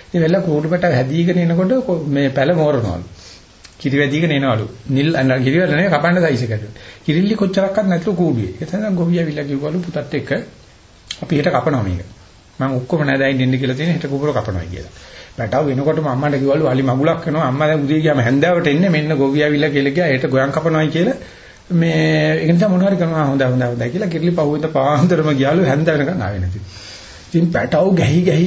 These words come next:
ඉන්නවලු. "දැන් ඇවිල්ලා කුඹුර කපයි, කුඹුර කපයි" කියලා. නැතුළු කැපුණ නැතිලු. ඊට පස්සේ ගොවියා ඊට පස්සේ පහුවෙන්ද දවස් දෙකකට පස්සේ පුතාට කිව්වලු "බලපන් හැදෑකන බලන් හිටියා. එකෙක් ආවේ නෑනේ.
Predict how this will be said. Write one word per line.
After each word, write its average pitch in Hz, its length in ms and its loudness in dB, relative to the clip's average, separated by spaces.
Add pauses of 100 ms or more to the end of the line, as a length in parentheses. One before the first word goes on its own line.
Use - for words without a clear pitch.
ඉන්නවලු. 165 420 2
"දැන් 143 320 0
ඇවිල්ලා 156 300 0
කුඹුර 147 340 -2
කපයි, 143 280 -2
කුඹුර 143 300 -4
කපයි" 131 300 -4
කියලා. - 280 -10 (720)
නැතුළු 285 340 -8
කැපුණ 196 300 -4
නැතිලු. 117 300 -8 (800)
ඊට 175 160 -2
පස්සේ 156 240 0
ගොවියා 143 340 -4
ඊට 131 100 -8
පස්සේ 151 220 -8
පහුවෙන්ද 139 360 -6
දවස් 135 280 -6
දෙකකට 127 200 -4
පස්සේ 147 200 -4
පුතාට 131 320 -6
කිව්වලු 131 320 -6
"බලපන් 120 400 -4
හැදෑකන 113 480 -4
බලන් 113 240 -6
හිටියා. 117 240 -4
එකෙක් 175 380 -6
ආවේ 151 240 -6
නෑනේ. 170 180 -4